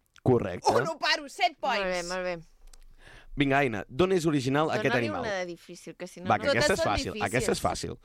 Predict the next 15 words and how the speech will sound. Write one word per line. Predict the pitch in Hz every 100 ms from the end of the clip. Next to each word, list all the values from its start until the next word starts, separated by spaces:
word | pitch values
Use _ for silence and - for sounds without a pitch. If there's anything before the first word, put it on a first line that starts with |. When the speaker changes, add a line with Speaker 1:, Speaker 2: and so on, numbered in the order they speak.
| - - - - - - - _
Speaker 1:
D'on | 127 170 190
és | 160
originari | 147 131 135 156 170 170 -
aquest | 120 113 123
animal? | 113 92 85 - _ -
A, | 135 117
de | 107 110
la |
península | 117 143 180 175
Ibèrica. | 143 98 98 76 - - -
B, | 117 120 -
de | - 117
l'Àfrica | 113 143 156 156
del | 120
Nord. | 104 80 -